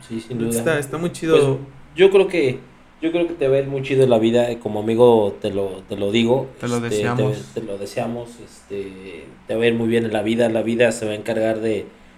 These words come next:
Speaker 1: de recompensar cada aprendizaje que te ha, que te ha puesto. Este, y sin duda te va a hacer una mejor persona y lo sigue haciendo y día con día,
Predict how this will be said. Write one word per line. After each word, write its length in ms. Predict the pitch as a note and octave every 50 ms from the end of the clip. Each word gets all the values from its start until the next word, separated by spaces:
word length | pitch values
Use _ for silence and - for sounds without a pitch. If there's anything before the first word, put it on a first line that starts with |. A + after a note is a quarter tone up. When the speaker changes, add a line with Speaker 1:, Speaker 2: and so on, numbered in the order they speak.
| _ -
Speaker 1:
de 100 | G#2+ G#2+ G#2+
recompensar 680 | A2 A2 - G#2 G2+ - G#2+ G#2+ - B2 - - -
cada 240 | - A#2 A2 A2 A2+
aprendizaje 600 | A2 - G#2+ G2 F#2+ F2+ F2 A2+ G#2+ - - - -
que 80 | - G2
te 160 | F#2+ G2 G2+
ha, 220 | G2+ F#2+ F#2 - -
que 80 | -
te 140 | - - D3+
ha 80 | - -
puesto. 340 | - G#2 - - - B2+ C3 - - - - - - - - - - -
Este, 460 | E2+ F2+ F2+ - - - - - G2 F#2+ F#2 F#2+ G2
y 60 | G2+
sin 180 | - B2 A#2+
duda 260 | B2 C#3 C3+ B2 - -
te 100 | A2 G#2+
va 80 | A2
a 20 | A2
hacer 220 | - - A2 G#2+
una 180 | A2 G#2+ G#2 G2
mejor 300 | G2 - - G#2 G2 -
persona 500 | G2+ F#2+ - - A2 A2 A2 A2+ G#2+ G#2
y 80 | G2
lo 120 | G2+ G2+ G2+
sigue 240 | - A#2+ A2+ A2 G2+
haciendo 540 | - - G#2+ G#2+ G#2+ A2 G#2+ A2 G#2+ G#2+ G#2
y 180 | G#2 G2+ G2+
día 260 | G2 G#2 A2+ A2+ A2
con 180 | - A2+ G#2+ G#2+
día, 440 | G#2+ A2 A2 A2+ A2+ G#2+ G#2+ -